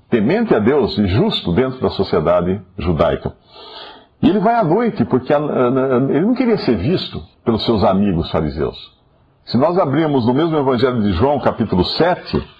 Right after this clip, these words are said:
quando ele mais adiante vai tomar uma certa desenvoltura até, ah, e em meio às críticas que os fariseus estão fazendo contra Jesus, no capítulo sete, versículo,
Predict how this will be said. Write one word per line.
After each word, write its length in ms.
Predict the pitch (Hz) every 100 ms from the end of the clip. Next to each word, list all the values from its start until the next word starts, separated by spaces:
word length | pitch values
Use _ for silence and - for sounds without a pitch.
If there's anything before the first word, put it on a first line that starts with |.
| -
quando 320 | 110 127 120
ele 180 | 127 123
mais 300 | 113 131 113
adiante 460 | 113 92 135 147 110
vai 180 | 87 -
tomar 340 | - 104 120
uma 120 | 120
certa 340 | - 127 120 110
desenvoltura 920 | 95 117 107 110 101 - 175 214 113
até, 400 | - 139 185 - - _ _ _ _ _ -
ah, 800 | - 87 87 87 85 85 85 80
e 420 | 117 101 101 101 104
em 100 | 107
meio 260 | 127 127
às 200 | 107 -
críticas 680 | - 135 180 - 117 98 82
que 80 | -
os 100 | 95
fariseus 540 | 117 107 87 113 143
estão 280 | 107 - 107
fazendo 680 | - 92 87 123 117 85 - - -
contra 360 | 104 110 104
Jesus, 760 | 87 95 87 127 165 - - - _ - -
no 100 | -
capítulo 500 | 101 - 98 95 87
sete, 420 | - 117 117 92
versículo, 840 | 82 87 - 101 - 87 80 67